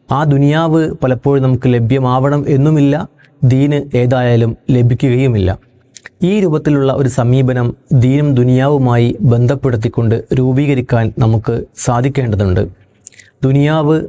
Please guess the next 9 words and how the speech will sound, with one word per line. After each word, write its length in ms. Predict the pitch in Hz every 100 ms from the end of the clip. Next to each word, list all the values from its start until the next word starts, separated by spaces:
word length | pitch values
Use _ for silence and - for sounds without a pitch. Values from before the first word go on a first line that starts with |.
| -
മുഖ്യ 240 | 139 - 170
ലക്ഷ്യമായിക്കൊണ്ട് 840 | 151 - 156 143 135 135 135 127 131 - - 131
കാ-, 220 | 127 127 -
കാണുന്ന 340 | 123 127 131
പല 220 | 123 127 151
ആളുകളും 500 | 147 135 117 107 95 _ _ - -
അവർ 140 | 131
സാമ്പത്തികമായി 880 | 139 139 131 143 139 147 151 147 147 -
എത്രയേറെ 640 | 135 - 151 147 147